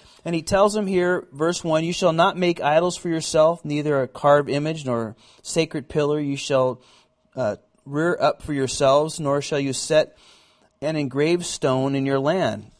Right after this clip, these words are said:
to bow down to it. For I am the Lord your God. You shall keep my Sabbaths and revere, reverence my sanctuary. I am the Lord.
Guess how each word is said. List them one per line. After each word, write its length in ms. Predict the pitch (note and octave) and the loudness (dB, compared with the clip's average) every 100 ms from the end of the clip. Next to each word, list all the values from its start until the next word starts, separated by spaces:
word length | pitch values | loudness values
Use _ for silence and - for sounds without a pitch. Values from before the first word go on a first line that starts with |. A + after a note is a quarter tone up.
| _ | _
to 100 | F3 | -6
bow 300 | C#3+ D3+ D#3 | 2 4 4
down 340 | D#3 D#3+ G#3 A3 | 2 -2 -2 -4
to 160 | C#3 | -6
it. 140 | A2 - | -8 -4
For 100 | B2+ | -2
I 120 | C#3+ | -2
am 80 | D3+ | -2
the 60 | |
Lord 240 | C#3+ D3 C#3+ | 0 -2 -2
your 120 | C3+ | -2
God. 340 | B2+ C3 E3 | 2 4 2
You 60 | D#3 | -2
shall 180 | D3 B2 | -8 -8
keep 240 | - - _ _ _ - _ - | -10 -14 _ _ _ -20 _ -8
my 200 | D3+ C3+ | -4 -4
Sabbaths 640 | - D3 E3 G3 G3 - | 0 2 2 0 -6 -8
and 160 | B2+ A#2+ | -6 -6
revere, 400 | A2+ B2+ D3+ - | -6 -6 -6 -8
reverence 480 | A#2 C#3 D3+ D#3+ - | -2 0 0 -4 -6
my 160 | D3 A#2+ | -4 -4
sanctuary. 760 | - D#3+ E3 - E3+ E3+ E3 | -4 -6 -8 -8 -2 -2 0
I 60 | D3+ | -2
am 100 | D3 | -2
the 80 | D3 | 0
Lord. 480 | D#3 G#3+ B2 F2+ | 2 2 0 -4